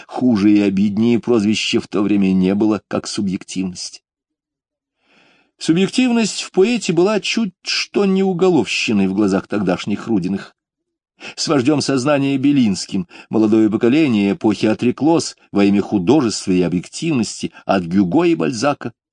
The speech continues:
за год назад им боготворимых, молчало в каком-то недоумении о Байроне и с высоты отроческого величия начало посматривать на великого Шиллера, которому неизменно верны оставались практически Ебельтовы.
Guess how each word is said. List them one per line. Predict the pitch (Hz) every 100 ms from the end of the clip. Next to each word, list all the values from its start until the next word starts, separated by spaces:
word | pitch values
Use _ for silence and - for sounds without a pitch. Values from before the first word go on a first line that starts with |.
| _ _ -
за | 92 127 127
год | 113 117 -
назад | 117 104 113 -
им | 110 104
боготворимых, | 95 113 117 101 101 110 104 - _ _ _ _ _ - -
молчало | 80 76 - - - 135 170 156 92
в |
каком-то | 95 104 110 90
недоумении | 85 85 82 110 117 78
о | 76
Байроне | 73 82 113 147 131 110 90 - -
и | 107
с | 110
высоты | 120 113 117 127 131 -
отроческого | 127 143 151 151 131 - - 131
величия | 117 113 123 156 143 127 107
начало | 95 113 143 - 113
посматривать | 98 95 90 107 135 131 107
на | 95
великого | 87 110 147 104
Шиллера, | 90 - - 110 175 190 180 170 135 - - -
которому | - 101 110 104
неизменно | 98 95 82 92 98 156 196 190 190
верны | 175 175 170 165
оставались | 147 - - 131 123 -
практически | - 123 123 - - 117 - 110 - -
Ебельтовы. | 107 95 101 87 95 85 - 85